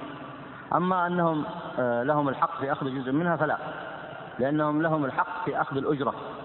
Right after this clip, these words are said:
لأنهم يعملون بأجرة، هم أجراء، وليس لهم حق أن يأخذوا جزءا منها.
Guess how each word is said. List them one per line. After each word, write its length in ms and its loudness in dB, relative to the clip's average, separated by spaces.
لأنهم 340 2
يعملون 440 2
بأجرة، 360 2
هم 240 2
أجراء، 340 4
وليس 300 2
لهم 280 2
حق 320 0
أن 100 4
يأخذوا 320 0
جزءا 240 0
منها. 280 0